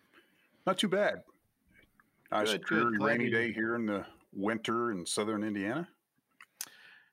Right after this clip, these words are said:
Speaker 2: Yeah, well, the winters in Chicago, you know what that brings. That brings some cold and some snow. So, uh, we got some snow coming down,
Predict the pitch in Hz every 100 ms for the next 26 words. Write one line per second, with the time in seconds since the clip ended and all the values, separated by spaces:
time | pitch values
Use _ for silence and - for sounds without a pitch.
0 | _ 127 143 151 135 147 127 131 165 151
1 | 139 135 113 147 151 135 127 127 139 127
2 | 131 131 127 110 110 110 117 123 127 117
3 | 113 - 131 139 127 120 113 107 - 147
4 | 131 120 98 - - 104 101 104 101 104
5 | 131 143 139 120 - 151 151 156 147 139
6 | 151 160 156